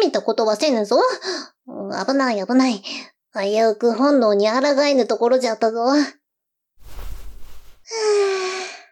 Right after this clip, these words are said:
お日様の香りじゃ。お-、何をしておる？お主も来るのじゃ。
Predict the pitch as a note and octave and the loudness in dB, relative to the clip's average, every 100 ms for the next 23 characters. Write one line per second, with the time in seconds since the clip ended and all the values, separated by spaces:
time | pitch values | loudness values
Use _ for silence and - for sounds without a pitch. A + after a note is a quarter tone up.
0 | _ - - - - _ _ _ _ _ | _ -14 -14 -14 -20 _ _ _ _ _
1 | - D4 D#4 - - E4 D#4+ D#4+ D#4+ D#4+ | -2 2 2 0 0 2 2 2 2 0
2 | F4 F4+ G4+ G#4 G#4+ A#4 A#4+ A#4+ A#4 A4+ | 0 2 2 2 0 0 -2 -4 -6 -8
3 | - - _ _ _ _ _ _ _ _ | -14 -20 _ _ _ _ _ _ _ _
4 | _ - G3+ G3 - A#3 A3+ D4 C5 C5 | _ -12 -10 -10 -12 -6 -2 2 4 4
5 | D#4 B3 - C4 B3+ G#3 B3 F4 F4 - | 4 2 2 2 2 2 2 0 -2 -12
6 | _ _ _ _ G3+ F#3 A3+ E4+ D#4+ C4+ | _ _ _ _ -6 0 2 2 0 -2
7 | G#3 G#3 G4 G#4 F#4+ D4+ E4 F#4 C#4+ | -2 -2 0 2 2 2 2 0 0